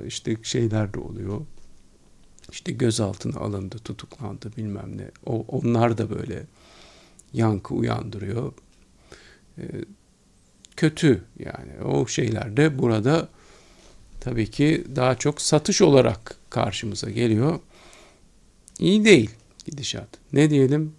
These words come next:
Yani daha çok şey söylerim ama, e, Demirel'e sormuşlar işte Türkiye'yi, e, bir kelimeyle nasıl anlatırsın Türkiye'nin, e, durumunu?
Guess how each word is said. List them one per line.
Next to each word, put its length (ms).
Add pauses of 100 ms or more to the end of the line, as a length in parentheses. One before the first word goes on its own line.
(140)
Yani 300
daha 160
çok 200
şey 160
söylerim 420
ama, 300 (600)
e, 200 (460)
Demirel'e 760
sormuşlar 640
işte 240
Türkiye'yi, 680 (760)
e, 300
bir 140
kelimeyle 560
nasıl 320
anlatırsın 720 (200)
Türkiye'nin, 560 (380)
e, 260
durumunu? 520